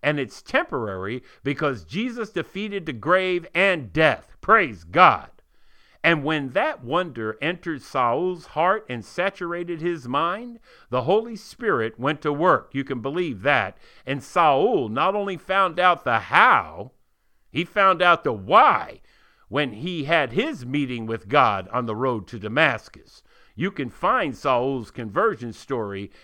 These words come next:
in the book of Acts, chapter nine. This is my prayer for those that God the Holy Spirit leads to this Godcast,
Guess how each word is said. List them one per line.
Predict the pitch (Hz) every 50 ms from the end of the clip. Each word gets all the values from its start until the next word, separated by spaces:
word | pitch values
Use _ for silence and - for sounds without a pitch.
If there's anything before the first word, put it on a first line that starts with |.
| _ _ -
in | 147 143
the | 123 107
book | 90 143 160 143 -
of | 110 98 110
Acts, | 156 170 147 104 87 - - -
chapter | - 135 117 98 - - 101
nine. | 101 113 160 175 156 117 92 - - - _ _ _ - _ - - _ _ - - _ _ _ _
This | - 370 - -
is | - -
my | 143 147 131 120
prayer | 107 - - - 135 123 117 107 101 95
for | - 107 98
those | 87 92 127 127 120 113 107 107 98 - - _ _ _ _
that | 110 113 98 -
God | 120 120 120 117 101
the | 110 98
Holy | 104 120 113 107 101
Spirit | 92 - - _ - 131 117 104 98 -
leads | 110 131 127 120 110 92 - -
to | - 110
this | 98 104 101 - -
Godcast, | - 127 120 110 95 87 - - 113 95 82 - - - - -